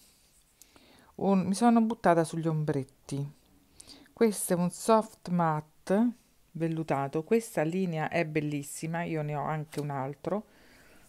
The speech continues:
sul viola, mi sembra. Sì, me l'ho comprato sul viola. Questo è... Non vedo niente, Give e Glam.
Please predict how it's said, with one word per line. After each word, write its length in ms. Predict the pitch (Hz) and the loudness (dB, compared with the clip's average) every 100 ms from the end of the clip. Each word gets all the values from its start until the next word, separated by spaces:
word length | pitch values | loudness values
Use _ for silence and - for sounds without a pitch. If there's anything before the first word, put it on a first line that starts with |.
| _ | _
sul 420 | - - 160 156 | -18 -4 -2 -2
viola, 600 | 147 147 165 151 143 139 | -4 2 6 6 6 2
mi 140 | 147 147 | -2 -4
sembra. 600 | - 143 143 147 170 190 | -4 -4 -4 -4 -2 -2
Sì, 240 | 190 - | -6 -10
me 140 | 143 143 | -8 -8
l'ho 80 | |
comprato 400 | 147 156 165 165 | -8 -10 -8 -10
sul 180 | 156 - | -10 -10
viola. 580 | 147 143 139 131 147 170 190 _ _ - - _ | -10 -4 -4 -2 -4 -6 -8 _ _ -20 -20 _
Questo 960 | - 180 175 - - - 156 151 147 - | -4 -2 -2 -6 -16 -6 -4 -2 -4 -4
è... 960 | 151 139 139 135 135 135 135 139 139 135 _ - 131 | -4 -4 -4 -6 -6 -6 -8 -8 -12 -14 _ -16 -14
Non 140 | - 139 | -12 -8
vedo 180 | 139 | -8
niente, 480 | 139 139 135 - 139 - _ _ _ _ _ | -6 -8 -10 -10 -14 -14 _ _ _ _ _
Give 1200 | - 147 190 262 285 262 _ - - 254 262 247 240 _ _ _ _ | -18 -6 -2 0 -2 -4 _ -12 -6 -4 -2 -4 -8 _ _ _ _
e 180 | - 170 | -6 -2
Glam. 640 | 165 151 143 143 170 214 | 0 0 -2 -4 -4 -4